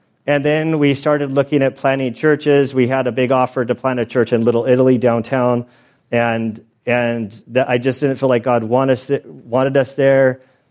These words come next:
um, to, to just not knowing. And I was, I got to the point where I'm like, "Anna, I just need to go down a road." And so we're like, "We're gonna, this, this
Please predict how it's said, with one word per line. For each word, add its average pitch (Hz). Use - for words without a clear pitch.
um, 113
to, 127
to 139
just 151
not 139
knowing. 127
And 113
I 120
was, 117
I 131
got 147
to 147
the 135
point 135
where 127
I'm 120
like, 113
"Anna, 127
I 117
just 127
need 139
to 123
go 120
down 123
a 110
road." 127
And 117
so 120
we're 113
like, 110
"We're 123
gonna, 127
this, 110
this 120